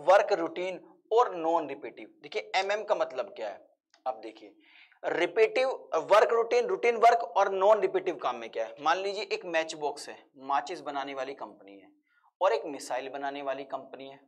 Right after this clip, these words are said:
बहुत ध्यान सुनिए, एक matches बनाने वाली company है, एक missile बनाने वाली company है। तो यहाँ पर तो रोज same सा ही काम होता है, routine काम होता है, एक जैसा ही काम होता है। यहाँ पे क्या होता है, रोज नए नए काम होते हैं भाई, रोज नई नई टेक्नोलॉजी बदल रही है,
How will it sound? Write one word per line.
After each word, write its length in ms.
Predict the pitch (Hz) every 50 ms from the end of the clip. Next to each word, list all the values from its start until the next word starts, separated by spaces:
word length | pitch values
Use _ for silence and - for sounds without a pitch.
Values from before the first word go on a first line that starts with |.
| _ _
बहुत 180 | 127 147 156 -
ध्यान 140 | 156 151 151
सुनिए, 340 | - 151 127 113 110 104 - _ _ _ _ _ _ _ _ -
एक 120 | 202 202 180
matches 400 | 156 147 147 156 - 226 214 202
बनाने 340 | 185 208 208 202 214 214
वाली 200 | 208 202 208 220
company 420 | 214 - 202 202 208 214 220 233 233
है, 120 | 233 202 156 - - - - _ 190
एक 100 | 175 160
missile 380 | 151 139 - - 127 120 131 131
बनाने 320 | 131 131 135 131 135 135
वाली 180 | 135 131 135 135
company 400 | - 135 131 131 - 135 131 131
है। 180 | 131 131 135 - _ - - - _ _
तो 60 | - 185
यहाँ 340 | 175 180 170 165 190 214 214
पर 180 | 214 240 220
तो 120 | - - 220
रोज 340 | 190 185 196 202 214 226 208
same 360 | - - - 208 185 180 185
सा 160 | 175 - 214
ही 80 | 196 196
काम 220 | 190 - 180 180 180
होता 240 | 190 180 185 196 190
है, 80 | 175
routine 320 | 165 160 156 160 170 170 165
काम 200 | - 160 156 156
होता 240 | 151 147 - 156
है, 160 | 151 - - _ _ _ - -
एक 200 | 170 180 160 147
जैसा 240 | 156 156 156 160 170
ही 60 | 160
काम 220 | 165 165 147 143 147
होता 280 | 143 139 - - 131
है। 80 | 131 - - _ _ _ _ _ _ _ _ _ _ _ _ _ _ _ _ _ _ _ _ _ _ _ 151
यहाँ 360 | 139 135 170 165 170 196 233
पे 120 | 233 240 240
क्या 160 | - 226 220
होता 260 | 226 220 - 208 165
है, 80 | - - - - - _ _ 139
रोज 460 | 127 113 123 147 160 185 202 190 - 147
नए 260 | 131 127 131 135 143 151
नए 160 | 170 190 196
काम 200 | 190 196 180 180
होते 240 | 180 180 170 170 170
हैं 80 | 156 151
भाई, 140 | 175 208 180
रोज 260 | 165 151 139 - 147
नई 120 | 165 185
नई 200 | 196 208 220 220
टेक्नोलॉजी 380 | 214 214 - 214 220 214 202 208
बदल 200 | 202 196 196 190
रही 160 | 185 185 185
है, 160 | 190 240 -